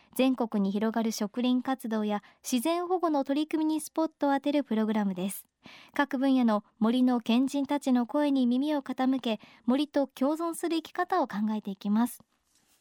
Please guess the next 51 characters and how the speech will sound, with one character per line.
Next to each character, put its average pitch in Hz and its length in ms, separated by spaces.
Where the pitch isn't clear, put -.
さ 330 120
て、 269 300
ア 240 80
メ 302 180
リ 370 120
カ・ 330 220
ミ 233 140
シ 349 240
ガ 392 160
ン 403 100
州 247 380
出 208 200
身 220 460
で 233 200
広 262 300
島 247 260
在 233 240
住 226 200
の 220 120
詩 226 160
人、 214 220
ア 302 160
ー 349 60
サ 349 240
ー・ 339 40
ビ 320 140
ナ 330 140
ー - 20
ド 302 120
さ 285 220
ん 269 80
の 254 140
お - 20
話、 269 720
今 262 200
週 254 200
で 226 140
ラ 233 160
ス - 120
ト 339 120
と 262 160
な 214 140
り 196 120
ま 202 220
す。 - 140
最 403 260
後 330 100
は、 262 180
ビ 254 120
ナ 330 100
ー - 20